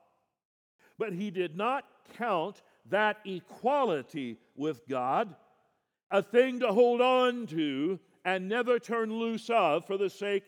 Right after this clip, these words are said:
of others. When he uses the word equality,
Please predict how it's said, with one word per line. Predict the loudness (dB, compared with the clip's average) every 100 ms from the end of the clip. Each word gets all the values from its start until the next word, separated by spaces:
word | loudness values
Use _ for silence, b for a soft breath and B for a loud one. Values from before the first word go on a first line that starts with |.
| -2
of | 0
others. | 2 0 -4 -14 _ _ _ _ _ _ _ _ _ _
When | -4 -2
he |
uses | -2 -4 -4 -10 -4
the | -2
word | 2 2 2
equality, | -2 -6 -2 0 0 -4 -6 -6 -6